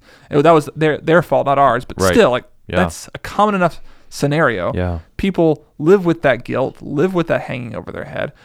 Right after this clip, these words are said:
Speaker 1: But besides that, we're also told the wages of all sin is death.
Speaker 2: That's right.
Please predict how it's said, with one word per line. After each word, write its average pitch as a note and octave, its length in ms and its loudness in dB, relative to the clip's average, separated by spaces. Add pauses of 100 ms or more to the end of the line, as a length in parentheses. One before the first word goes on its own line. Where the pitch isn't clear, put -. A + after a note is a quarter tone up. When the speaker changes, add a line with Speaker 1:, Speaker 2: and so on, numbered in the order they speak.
(120)
Speaker 1:
But D3 120 -8
besides F#3+ 480 -2
that, - 480 -2 (420)
we're D3+ 140 4
also A3+ 220 4
told D#3 180 0
the C#3 80 0
wages D#3 360 0
of D3 100 -4
all A3+ 260 0
sin - 260 -6
is - 140 -16
death. - 280 -12
Speaker 2:
That's - 160 -10
right. F2 160 -4